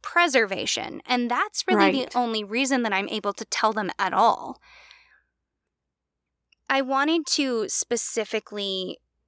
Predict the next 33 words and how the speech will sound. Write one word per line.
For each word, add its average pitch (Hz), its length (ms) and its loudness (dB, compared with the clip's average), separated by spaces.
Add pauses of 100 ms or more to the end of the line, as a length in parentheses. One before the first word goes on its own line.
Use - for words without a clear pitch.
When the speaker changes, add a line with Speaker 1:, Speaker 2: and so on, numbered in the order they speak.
(720)
Speaker 1:
compare 208 840 4
the 214 260 -2
Anansi 202 560 2
story 190 440 0
that 190 180 -4
I 180 240 2
told, 180 640 -4
which - 480 -2
was 220 180 -8
very 226 200 -2
bright - 520 -6 (100)
and 226 140 -8
happy. 202 560 -6 (280)
It's - 160 -8
about 240 200 0
a 240 60 -4
Speaker 2:
Mm-hmm. 214 240 4
Speaker 1:
spider 226 360 4
getting 214 300 -6
stories, 208 720 -2
but - 160 2
included 226 800 -4
that 185 400 0 (460)
doll 240 400 4
that's 208 260 -2
covered 226 400 2
in 196 140 -2
this 185 160 -2
sticky - 600 -6
gum 190 460 2
and 190 220 -4
trapping 196 580 0
someone, 175 560 -4